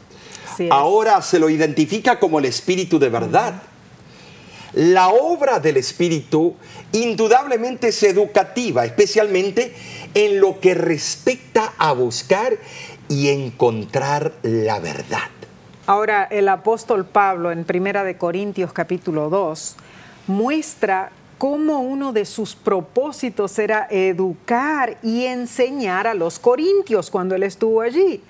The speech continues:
Speaker 1: no con su propia sabiduría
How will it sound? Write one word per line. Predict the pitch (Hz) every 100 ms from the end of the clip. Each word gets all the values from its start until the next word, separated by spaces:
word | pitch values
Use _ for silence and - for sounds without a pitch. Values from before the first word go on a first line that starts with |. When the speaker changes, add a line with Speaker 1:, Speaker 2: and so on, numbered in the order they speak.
| - - - -
Speaker 1:
no | - 254 466
con | 466 494
su | 440 311
propia | 226 233 226 220
sabiduría | 208 175 165 156 208 262